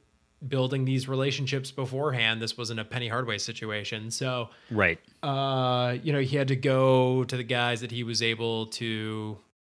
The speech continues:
Speaker 1: you know, kinda get in with, and it, it didn't work out in either of those
Speaker 2: I mean,
Speaker 1: cases.
Speaker 2: he shot a shot and he missed, but he also established himself as somebody who's gonna take those shots, which,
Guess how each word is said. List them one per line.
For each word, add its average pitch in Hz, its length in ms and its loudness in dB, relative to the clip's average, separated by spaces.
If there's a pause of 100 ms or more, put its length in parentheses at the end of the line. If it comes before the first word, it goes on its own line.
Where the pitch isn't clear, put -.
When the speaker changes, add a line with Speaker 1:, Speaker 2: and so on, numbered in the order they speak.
(140)
Speaker 1:
you 117 100 -8
know, 104 140 -8
kinda 107 240 -8
get 107 240 -2
in 113 260 -4
with, - 400 -14 (220)
and 107 320 -12
it, - 160 -12 (420)
it 113 140 -10
didn't 117 240 -14
work 135 160 -14
out - 220 -10 (380)
in 120 120 -8
either 107 280 -10
of 120 80 -16
those 202 100 -2
Speaker 2:
I - 40 2
mean, 202 120 0
Speaker 1:
cases. - 340 -12 (680)
Speaker 2:
he - 180 0
shot 196 220 8
a 196 60 6
shot 165 220 8
and 170 80 0
he 147 80 6
missed, 139 440 4
but 147 180 4 (260)
he 127 180 -2
also 131 460 2
established 117 520 4
himself 107 460 2
as 101 100 0
somebody 101 360 0
who's 98 260 -2
gonna 95 200 2
take 95 260 -2
those 95 140 0
shots, 131 500 0
which, 104 360 -2